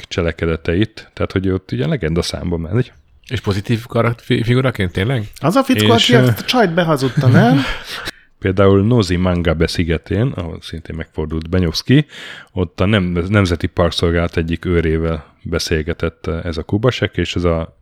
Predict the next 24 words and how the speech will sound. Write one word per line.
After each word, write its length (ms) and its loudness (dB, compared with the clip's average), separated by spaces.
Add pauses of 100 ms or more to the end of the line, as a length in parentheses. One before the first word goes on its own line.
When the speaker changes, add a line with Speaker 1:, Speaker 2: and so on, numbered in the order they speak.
(120)
Speaker 1:
őr 240 2
az 120 0
elmondta, 400 -2
hogy 140 -2
a, 120 -2 (400)
azon 220 0
a 40 0
szigeten 460 -4
él 160 -2
az 140 -4
Aje 340 -2
Aje, 400 -2 (320)
más 220 -4
néven 260 -2
a 180 -4 (160)
Viznau 420 -2
Jomaki, 520 -2 (1200)
és 340 0
hogy 140 0
ott 200 -2
a, 240 2
az 120 0
ott 180 2
élők 380 0